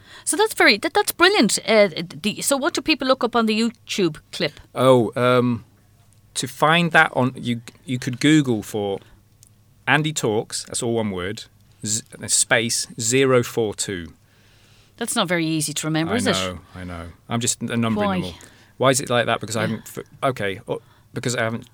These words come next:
Speaker 2: checked this, but you could also talk, search for Andy Talks, all one word,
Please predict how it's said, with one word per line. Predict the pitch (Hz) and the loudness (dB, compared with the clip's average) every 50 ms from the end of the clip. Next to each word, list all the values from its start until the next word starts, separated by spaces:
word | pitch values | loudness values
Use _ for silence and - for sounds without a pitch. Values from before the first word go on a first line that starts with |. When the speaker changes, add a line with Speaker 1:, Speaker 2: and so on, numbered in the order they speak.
| - | -8
Speaker 2:
checked | - - 113 - - | -4 -4 -4 -4 -2
this, | 139 127 - | -4 -4 -2
but | - 120 120 - | -2 -2 -2 -2
you | 127 120 | -4 0
could | - 147 | 0 2
also | 143 - 135 123 | 2 2 -2 -4
talk, | - - 123 110 - - _ - - - | -4 -2 -2 -2 -2 -4 _ -20 -18 -8
search | - - - 131 123 110 - - | -4 -2 0 0 0 0 -2 -4
for | - 104 101 - | -8 -6 -2 0
Andy | 123 135 131 120 110 | 2 2 2 0 -4
Talks, | - - 110 95 90 - - - - | -6 -6 -6 -4 -6 -6 -8 -10 -10
all | - 107 101 | -8 -6 -6
one | 98 92 90 | -6 -6 -6
word, | 90 92 92 92 - | -6 -6 -6 -6 -8